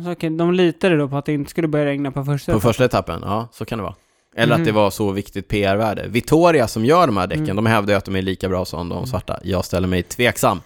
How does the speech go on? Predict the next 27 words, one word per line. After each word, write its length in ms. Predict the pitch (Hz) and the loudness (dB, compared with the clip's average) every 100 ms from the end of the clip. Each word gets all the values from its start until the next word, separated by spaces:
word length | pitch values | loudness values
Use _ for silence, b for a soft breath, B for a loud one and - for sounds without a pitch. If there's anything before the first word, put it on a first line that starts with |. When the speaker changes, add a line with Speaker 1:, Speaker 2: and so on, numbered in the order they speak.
| b b b b b b _ - | b b b b b b _ -4
Speaker 2:
Men, 420 | 113 147 147 147 | -2 0 -2 -4
eh, 60 | |
jag 420 | 139 139 139 131 135 | 0 2 2 0 0
vet 220 | 139 131 | 0 0
att 180 | 123 - | -4 -2
jag, 280 | 175 208 | 0 0
eh, 60 | 196 - 135 147 143 139 135 | -2 -4 -4 -2 0 -2 -2
förr 140 | 208 | 0
i 40 | 185 | -2
tiden, 340 | - 67 76 - | -4 -8 -10 -4
Speaker 1:
Mm. 240 | 175 202 190 | -4 -4 -4
Speaker 2:
för, 240 | 110 95 | -2 -2
för 160 | - 110 | -2 -2
hundra 220 | 160 135 | 0 0
år 60 | 78 | -2
sedan, 200 | - - | -6 -10
så 140 | - | -8
körde 260 | 107 120 107 | -2 0 2
jag 100 | 104 | 0
med 140 | 107 - | 0 -4
ett 300 | 101 - - | -6 -8 -10
par, 680 | 104 98 98 95 95 95 95 | -4 -2 0 0 -2 -4 -4
eh, 80 | 98 | -4
G 260 | 98 131 - | -2 -2 0
P 100 | 143 | -2
fyra 420 | - 226 151 135 | 0 0 2 2
tusen, 560 | 202 214 - 107 151 | 2 0 2 2 2